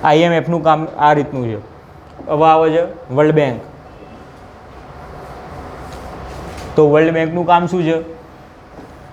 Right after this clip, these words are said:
અધ્યક્ષ કોણ છે પહેલાં તો? ના, અજય બંગા. ભારતીય છો, અજય બંગા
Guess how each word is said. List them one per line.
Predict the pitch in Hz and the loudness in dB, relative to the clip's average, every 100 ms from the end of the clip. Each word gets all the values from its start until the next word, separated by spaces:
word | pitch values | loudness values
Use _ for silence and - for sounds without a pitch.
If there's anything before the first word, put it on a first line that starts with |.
| - - - - - - | -20 -20 -18 -18 -8 0
અધ્યક્ષ | 151 127 165 - | 2 2 0 0
કોણ | 185 175 | 0 4
છે | 170 165 | 4 4
પહેલાં | 170 151 147 | 4 4 2
તો? | 156 | 0
ના, | 160 160 175 | -2 -6 -6
અજય | 160 143 165 | -2 2 4
બંગા. | 156 156 151 120 - - - - - 143 135 - - - - - - - - | 2 4 2 2 -4 -16 -20 -20 -18 -16 -16 -16 -16 -16 -16 -16 -16 -10 0
ભારતીય | 147 156 - 156 | 4 4 2 0
છો, | 147 | 2
અજય | 214 190 185 | 0 0 0
બંગા | 175 180 185 | 0 2 0